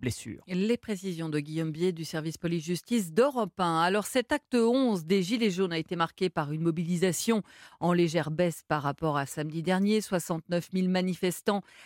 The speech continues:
Speaker 2: à travers toute la France contre quatre-vingt-quatre mille la semaine dernière. Au lendemain de cette journée d'action, place au foulard rouge pour un rassemblement baptisé «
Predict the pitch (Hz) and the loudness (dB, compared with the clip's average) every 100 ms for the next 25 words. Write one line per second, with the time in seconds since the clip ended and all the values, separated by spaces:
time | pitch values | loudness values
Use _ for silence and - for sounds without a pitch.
0 | - 175 - 190 190 180 - 240 226 220 | -4 -2 -2 -2 -2 -4 -8 -2 0 0
1 | - 247 240 - - 208 - 185 - 240 | 0 0 0 -2 -4 -4 -2 -4 -2 -4
2 | - 202 196 - 196 - 220 240 196 165 | -2 0 0 0 -2 0 2 2 2 0
3 | 156 233 269 226 190 180 202 240 349 330 | -2 0 2 4 2 2 2 4 2 0
4 | - _ _ _ 330 320 294 254 254 233 | -8 _ _ _ 4 4 4 2 2 2
5 | 190 190 180 214 190 - 180 160 185 196 | 0 -2 -2 -2 -4 -2 0 0 0 2
6 | 175 - - 196 180 170 - 160 - 165 | 0 0 -2 0 0 0 -2 -6 0 0
7 | 135 139 226 339 381 - 208 180 165 175 | 0 2 4 6 4 0 -2 2 2 2
8 | - 196 180 185 196 180 175 196 185 226 | 0 2 4 4 4 2 0 0 2 2